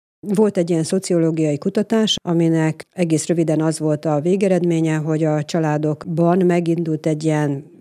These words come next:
széthullás, z-, zilálódás, ö, segíteni kellene a családoknak. Ez lett a végkifejlete.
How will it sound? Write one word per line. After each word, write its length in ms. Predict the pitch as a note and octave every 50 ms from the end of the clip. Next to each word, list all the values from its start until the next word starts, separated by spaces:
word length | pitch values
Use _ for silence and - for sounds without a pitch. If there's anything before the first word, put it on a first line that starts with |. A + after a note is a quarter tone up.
| - - -
széthullás, 960 | - - - F3+ E3+ - - - F3+ E3 D#3+ E3 D#3 D#3 D#3 D3 - - - F3+
z-, 140 | F3+ D#3 -
zilálódás, 1040 | F#3 E3 - F3+ E3 E3 D#3 D#3 D#3+ D#3 D#3 D#3+ D#3+ D#3 D#3+ D#3 D3+ D3+ - - -
ö, 240 | F3 E3 D#3 D#3+ E3 D#3 - F#3
segíteni 500 | - - F#3 E3+ D#3+ D#3 D#3+ C#3+ D#3 C#3+
kellene 360 | - F3 F3 E3+ E3 D#3+ D3+
a 60 | D3
családoknak. 760 | C#3+ - D#3+ D#3 D#3 D3 D3 D3 C#3+ - - F3+ G#3 A3+ - - - - - - - -
Ez 180 | - F#3 F#3 D#3+
lett 200 | E3+ E3 E3 -
a 40 | D#3+
végkifejlete. 840 | D3+ D#3+ D3+ D3 - E3+ D3+ - - D#3 D#3+ D#3+ E3+ E3+ - A#3+ B3